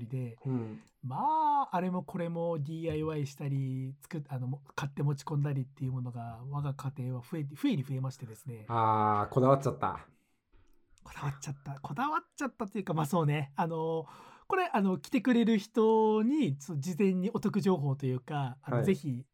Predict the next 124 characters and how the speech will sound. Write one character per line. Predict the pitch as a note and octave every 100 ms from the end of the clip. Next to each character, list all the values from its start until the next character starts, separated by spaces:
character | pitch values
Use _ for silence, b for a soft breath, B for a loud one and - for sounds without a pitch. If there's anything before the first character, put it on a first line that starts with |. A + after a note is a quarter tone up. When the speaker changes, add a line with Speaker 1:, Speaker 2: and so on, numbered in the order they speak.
| -
Speaker 1:
来 |
て | - E3
い |
た | D3+
だ | C#3+ C3+
い | C#3
て、 | D3 C#3+ C#3
ワ | F3 F#3+
オ | C#3
っ |
て | C#3
も | C3+ D3
な |
っ | D3
て |
ほ | C#3+
し | D3+
い |
と | C#3
こ | C3+
ろ | B2+
な |
ん |
だ | A#2+
け | A#2+
れ | A#2+
ど | B2+
も、 | C#3+ C3 - -
Speaker 2:
う |
ん。 | C3+ G2+
Speaker 1:
あ | G#3+
の、 | G#3
い |
わ | F#4 G#4+
ゆ |
る | C4
さ、 | C#3 D3+ -
エ | G#3+
ン |
ト | G3+ A3+
ラ | G#3+
ン | G3
ス |
と | F#3
い | C#3
う |
か、 | C#3+
ウ |
ェ | E3+
ル | F#3+
カ | G3+
ム | F#3
ス | -
ペ | F#3+
ー |
ス | C#3+
的 | - F3+
な |
と | D3+
こ | F3
ろ | C#3+
あ |
る | C3+
じ | B2+
ゃ |
な | A#2
い |
で | A2+
す | -
か。 | G#3
Speaker 2:
あ | G#3+ G#3+ G3+
ー、 |
あ | F#3
り |
ま | F3+ F3+
す |
ね。 | G#2+ G2 G#2+ - _
あ | - A#2
の、 | A2+ A2 A2+
よ | C3
く | A3+
Speaker 1:
あ | G#3
の、 | F#3+
そ | C3+
の、 |
Speaker 2:
ぬ | D3
い |
ぐ | D3
る | C#3
み | C#3 C#3
と | C3
か | G#2+
写 | -
真 | - B2+
が | A#2
こ | - A#2
う |
飾 | G#2+ A2
っ- |
Speaker 1:
そ | G#2+
う |
そ | G#2+
う |
そ | F4+
う | C#4+
そ | D#4+
う |
そ | -
う | -
そ | -
う | - _
そ | - b
う。 | b b b _
あ | A3
の、 | G3 F#3 F3+ F3+
そ | - G4+
の | A#4+ -
空 | - A#4 A4+ - G#4+
間 | G4 G4+ G4 G3
に | - _ -
あ | A3
る | E3
も | A2
の。 | D#3